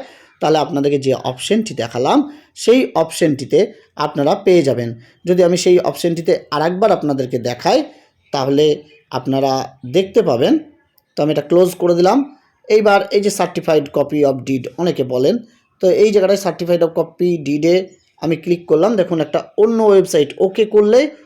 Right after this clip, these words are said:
একটা অন্য ওয়েবসাইট আমাদের কাছে চলে আসছে।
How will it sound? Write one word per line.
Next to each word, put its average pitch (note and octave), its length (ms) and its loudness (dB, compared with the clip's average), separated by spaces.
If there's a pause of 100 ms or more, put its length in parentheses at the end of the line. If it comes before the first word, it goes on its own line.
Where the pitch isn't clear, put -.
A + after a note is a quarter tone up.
(180)
একটা - 200 -4 (120)
অন্য A#3 520 2
ওয়েবসাইট F#3+ 840 2
আমাদের D#3+ 380 0
কাছে F3 300 0 (100)
চলে D3+ 320 2
আসছে। A3+ 560 0